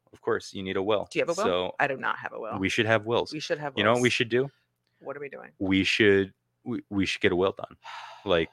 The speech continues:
Speaker 2: <sighs> You're right. We
Speaker 1: we
Speaker 2: should.
Speaker 1: should do it this year.
Speaker 2: Okay.
Speaker 1: Let's
Speaker 2: Okay. Are we
Speaker 1: should that be our resolution?
Speaker 2: Did you wanna, like, handshake on
Speaker 1: Should
Speaker 2: that?
Speaker 1: we
Speaker 2: Is that
Speaker 1: get
Speaker 2: what did you wanna do?
Speaker 1: should we do, should we do all
Speaker 2: Yeah.
Speaker 1: of these this year?
Speaker 2: Oh.
Speaker 1: Or should we just at least start with a will?
Speaker 2: What does Phil say? Let's ask Phil. Phil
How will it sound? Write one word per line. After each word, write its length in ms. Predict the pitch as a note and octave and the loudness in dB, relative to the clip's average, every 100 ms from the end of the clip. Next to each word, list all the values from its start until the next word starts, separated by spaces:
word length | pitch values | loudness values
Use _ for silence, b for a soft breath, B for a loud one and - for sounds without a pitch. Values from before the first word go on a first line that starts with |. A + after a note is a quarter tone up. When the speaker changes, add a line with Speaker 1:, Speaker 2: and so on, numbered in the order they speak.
| _ | _
Speaker 2:
<sighs> 80 | - | -10
You're 120 | D3+ | -4
right. 220 | C3 C3 | -4 -4
We 40 | |
Speaker 1:
we 200 | D#3 A2+ | 0 2
Speaker 2:
should. 20 | G2+ | 4
Speaker 1:
should 120 | A2+ | 4
do 120 | G2 | 4
it 100 | G2 | 4
this 180 | F#2+ F2+ | 2 0
year. 220 | A2+ D2+ _ _ _ - | 2 0 _ _ _ 0
Speaker 2:
Okay. 220 | - G3 _ _ _ | 2 -2 _ _ _
Speaker 1:
Let's 220 | G2+ - - _ _ - | -2 -2 -6 _ _ -6
Speaker 2:
Okay. 180 | G3+ E3 _ _ _ _ | -4 -4 _ _ _ _
Are 60 | - | -8
we 60 | F3 | -2
Speaker 1:
should 140 | - | 4
that 160 | F#2+ F2+ | 6 8
be 80 | F#2+ | 8
our 100 | F2+ | 8
resolution? 500 | F#2 F#2 F#2+ F#2+ - | 4 4 0 0 -4
Speaker 2:
Did 100 | F#3 | -4
you 100 | F#3+ | -4
wanna, 200 | F3 E3+ | -2 -2
like, 160 | E3+ - | -4 -6
handshake 500 | C#3+ D#3+ - A3 D4+ | -10 -10 -8 -6 -6
on 80 | |
Speaker 1:
Should 160 | D4+ C3+ | 2 6
Speaker 2:
that? 40 | A#2 | 6
Speaker 1:
we 60 | |
Speaker 2:
Is 60 | A2+ | 8
that 60 | B2 | 6
Speaker 1:
get 60 | - | 6
Speaker 2:
what 100 | A#3 | -6
did 160 | B3 | -8
you 60 | C4 | -10
wanna 180 | C4+ C#4 | -8 -6
do? 80 | D4 | -2
Speaker 1:
should 200 | G#3 C3 | 6 8
we 80 | A2+ | 10
do, 280 | G#2+ G#2+ - | 10 8 2
should 220 | - A#2 | 0 4
we 100 | A2 | 4
do 380 | A2 A#2 A2 G#2+ | 6 6 6 4
all 100 | F2 | 6
Speaker 2:
Yeah. 120 | E2 | 6
Speaker 1:
of 160 | G2+ G#2 | 6 2
these 220 | C3 C3+ | -2 -4
this 220 | - - | -6 -6
year? 220 | - F3 D#3+ | -6 -6 0
Speaker 2:
Oh. 460 | A#3 E4 G4+ G#4 G#4+ | 0 0 -2 0 2
Speaker 1:
Or 100 | A2+ | 2
should 180 | - A#2 | 2 4
we 100 | G#2+ | 4
just 280 | G#2+ - - | 4 2 2
at 140 | A#2 | 4
least 200 | A2 G2+ | 4 2
start 260 | - G#2 F#2 | 6 8 8
with 120 | F#2+ | 4
a 40 | |
will? 280 | E2+ E2 D2+ | 4 2 4
Speaker 2:
What 140 | A#3 | 4
does 180 | F#4 F4+ | 2 -2
Phil 320 | - F3+ D#3 | 0 0 2
say? 380 | D#3+ - - - - | -2 -2 -4 -4 -6
Let's 180 | G3 - | -6 -2
ask 320 | G3 F3+ - | -2 -4 -8
Phil. 180 | - - | -10 -8
Phil 340 | - F#3 F#3 | -2 0 0